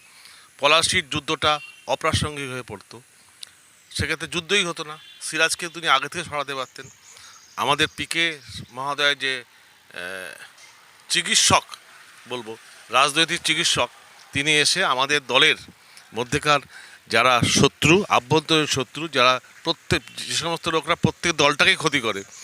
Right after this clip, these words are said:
সে সমস্ত লোকদের চিহ্নিত করে দিয়েছেন। আমরা চিকিৎসা করতে পেরেছি, আমরা সেই জায়গাটা অং-, সেই অঙ্গ বা সেই নেতাকে দল থেকে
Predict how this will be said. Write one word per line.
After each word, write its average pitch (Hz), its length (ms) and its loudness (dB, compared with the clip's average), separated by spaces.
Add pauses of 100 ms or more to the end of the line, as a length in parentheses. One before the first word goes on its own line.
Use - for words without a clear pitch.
(160)
সে 170 180 0
সমস্ত 160 320 -2
লোকদের 160 340 -2
চিহ্নিত 175 280 -8
করে 170 180 -8
দিয়েছেন। 180 300 -12 (520)
আমরা 131 180 0
চিকিৎসা 160 380 2
করতে 175 220 -4
পেরেছি, 170 360 -4 (400)
আমরা 127 200 -2
সেই 151 240 2
জায়গাটা 147 440 2 (140)
অং-, 127 220 -8
সেই 147 200 2
অঙ্গ 147 340 0
বা 139 140 0
সেই 143 160 0
নেতাকে 131 380 -4
দল 117 220 -10
থেকে 123 240 -6